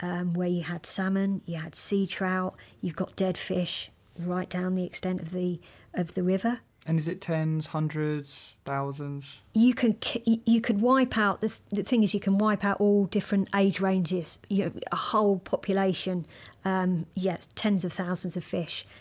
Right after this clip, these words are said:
Speaker 1: can be killed in, in one go. We've had that on the Mole as well, down in, um, Devon. So we've, we've had lots of,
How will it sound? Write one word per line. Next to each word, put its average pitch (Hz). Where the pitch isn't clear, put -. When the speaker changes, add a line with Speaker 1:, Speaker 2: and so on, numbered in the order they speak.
Speaker 1:
can 190
be 180
killed 185
in, 185
in 180
one 185
go. 185
We've 170
had 190
that 185
on 180
the 175
Mole 196
as 180
well, 220
down 185
in, 180
um, 180
Devon. 202
So -
we've, 226
we've 220
had 220
lots -
of, 226